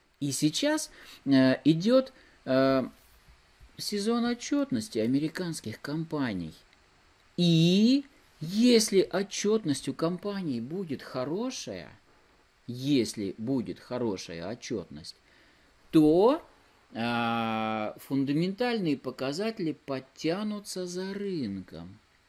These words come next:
А если отчетность будет не очень, то акции упадут. Они должны идти параллельно.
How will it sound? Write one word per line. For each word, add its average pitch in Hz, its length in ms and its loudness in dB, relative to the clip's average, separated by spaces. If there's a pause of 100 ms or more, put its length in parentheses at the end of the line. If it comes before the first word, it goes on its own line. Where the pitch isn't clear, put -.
(1800)
А 101 220 -2
если 127 580 0
отчетность 104 800 -4
будет 120 380 -2
не 101 160 0
очень, 135 560 0 (1080)
то 110 280 0
акции 110 500 -6
упадут. 175 800 -6 (800)
Они 127 340 -4
должны 190 800 -4 (400)
идти 131 460 -2
параллельно. 135 1000 -4